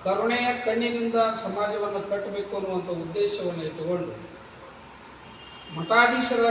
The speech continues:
ಕೆಲಸ ಏನು ಅಂದರೆ, ಶರಣರು ಹೇಳ್ತಾರೆ, "ತನುವ ತೋಂಟವ ಮಾಡಿ ಮನವ ಗುದ್ದಿಲಿ ಮಾಡಿ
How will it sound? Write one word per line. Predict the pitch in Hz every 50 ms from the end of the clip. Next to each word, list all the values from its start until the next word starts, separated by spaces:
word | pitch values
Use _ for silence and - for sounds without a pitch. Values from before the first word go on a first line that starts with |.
| 226 -
ಕೆಲಸ | 202 214 233 233 - 254
ಏನು | 233 214 202 202 202 202 202 196 190
ಅಂದರೆ, | 196 214 226 185 175 180 - - - - - - - - - - - - - - - - - - - - - -
ಶರಣರು | 220 220 233 233 233 226
ಹೇಳ್ತಾರೆ, | 208 208 208 185 - 202 196 190 202 202 202 202 - - - - - - 185
"ತನುವ | 185 208 233 233 226 214
ತೋಂಟವ | - - 202 202 208 202 - 202 196 196 190 190 190 190
ಮಾಡಿ | 185 185 185 180 175 180 180 - - - - - - 151
ಮನವ | 170 202 214 208 208 202 175 175
ಗುದ್ದಿಲಿ | 180 170 160 160 180 180 180 180 180
ಮಾಡಿ | 175 170 170 170 165 165